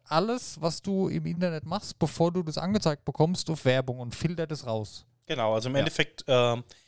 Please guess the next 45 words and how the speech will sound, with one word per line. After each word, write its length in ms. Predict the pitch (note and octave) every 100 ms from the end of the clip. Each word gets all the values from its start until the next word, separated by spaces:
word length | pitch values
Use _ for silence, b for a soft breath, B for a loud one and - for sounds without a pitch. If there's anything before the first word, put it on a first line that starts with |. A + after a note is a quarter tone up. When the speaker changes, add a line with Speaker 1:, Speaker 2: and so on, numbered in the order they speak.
| B B
Speaker 2:
deine 180 | A#2+ B2
Fritzbox 560 | - D#3+ - F#3 -
ist 140 | - D3+
dann 140 | C3+
immer 200 | C3 B2
normal 340 | B2 A#2 A#2+
so 120 | B2+ C3
eingestellt, 540 | B2+ E3 F3 D#3 C#3
dass 100 | B2+
sie 80 | A#2
den 140 | A2+
D-N-S-Server 1040 | A2+ B2+ A#2 G#2+ C#3+ - - F3+ E3 E3+ E3+
von 300 | - B2 B2+
deinem 200 | G#2+ G#2+
Anbieter 460 | A#2 - F#3 E3
nimmt. 340 | D#3 F3 E3+ - _ B B B B B B
D 80 | C3
N 140 | A#2+
S 260 | C3 C3+ -
Speaker 1:
Mhm. 60 | B2+
Speaker 2:
ist, 220 | A2+ -
ähm, 280 | A#2+ A2 A2+
der 120 | A2 A2
Namensserver, 1000 | G#2+ B2 E3+ D#3 - - C#3 D3+ D3 C#3
das 200 | B2+ C3+
heißt, 180 | B2
im 120 | C3 B2
Internet 360 | C#3 D3+ C3+
gibt's 240 | - - -
ja 100 | C3
kein 380 | C3 B2 A#2+ A#2 b b b b b C3+
w 220 | C3+ C3+
w 160 | C3 B2+
w 120 | C3+
pixeltaverne 800 | C3+ F3 - - D#3+ D3 D3 D3+
punkt 40 |
d 180 | D3 C3+
e, 40 | D3
sondern 380 | - C3 B2+
es 160 | B2 -
gibt 220 | D3+ -
halt 160 | C3+ B2+
nur 120 | B2+
eine 220 | B2 A#2+
I-P-Adresse. 800 | A#2 - F#3 F3 - D#3+ D#3 E3